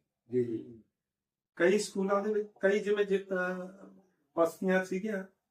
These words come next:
Speaker 2: ਬਸਤੀਆਂ ਦੇ ਵਿੱਚ ਨਲਕੇ ਨਹੀਂ ਹੁੰਦੇ, ਪਾਣੀ ਨਹੀਂ ਸੀ ਹੁੰਦੇ, ਅਸੀਂ ਨਲਕਾ ਲਵਾ ਕੇ ਦੇਣਾ ਉੱਥੇ।
Speaker 1: ਜੀ, ਜੀ।
Speaker 2: ਪਾਣੀ ਦਾ ਸਾਧਨ ਕਰਨਾ, ਪੂਰੀਆਂ ਜਿਹੀਆਂ ਚੀਜ਼ਾਂ ਜਾ ਕੇ ਪਿੰਡਾਂ 'ਚ ਦੇਖਦੇ ਸੀ। ਤੇ ਉਹ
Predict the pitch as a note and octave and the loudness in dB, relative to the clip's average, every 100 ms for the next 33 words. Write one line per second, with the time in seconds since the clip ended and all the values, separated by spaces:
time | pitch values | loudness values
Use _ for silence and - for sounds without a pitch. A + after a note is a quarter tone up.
0 | _ D#3 E3 - F#3 F#3 F#3 F3 E3 D#3 | _ -2 0 0 -4 -2 -2 -2 -2 -2
1 | D#3+ D#3+ D3+ C#3+ C#3 D3+ D3 D#3 E3 E3 | 0 -2 0 -4 -2 -2 0 0 0 0
2 | C3+ D#3 C#3 C#3 - _ C#3 C3+ C3+ B2+ | -2 -2 -2 -6 -12 _ -8 -4 -4 -4
3 | B2 C3 B2+ B2 C#3 A#2+ B2+ A#2 _ _ | -6 -8 -6 -8 -10 -8 -10 -12 _ _
4 | _ _ A#2 A#2 G#2 F2 - _ D3 D3 | _ _ -8 -8 -8 -20 -20 _ -4 -2
5 | D#3+ D#3+ D3 D3 F#3 D3 C3+ C#3+ C3+ - | 0 -2 -2 -2 -2 -4 -4 -6 -12 -16
6 | _ _ - A3+ B3+ C4+ C#4+ C4+ C4 A3+ | _ _ -6 0 4 8 10 10 6 0
7 | A#3 A3 G3+ G3 G#3 G#3 G3 F#3+ D3+ C#3+ | 2 4 6 6 4 2 0 2 2 2
8 | C#3+ B2 - - _ _ _ _ _ _ | 0 -6 -8 -20 _ _ _ _ _ _
9 | _ G#3+ G#3+ - _ _ - A3 C4 D4+ | _ -2 -2 -4 _ _ -2 4 4 4
10 | - | -4